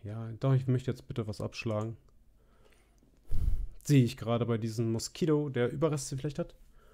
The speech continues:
Einfach. Äh, ist dumm.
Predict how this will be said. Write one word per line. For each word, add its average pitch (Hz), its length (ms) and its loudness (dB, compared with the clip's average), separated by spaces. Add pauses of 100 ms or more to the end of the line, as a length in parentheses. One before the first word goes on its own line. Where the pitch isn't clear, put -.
(120)
Einfach. 143 400 -4 (1400)
Äh, 139 340 6
ist 135 200 -4
dumm. 220 100 4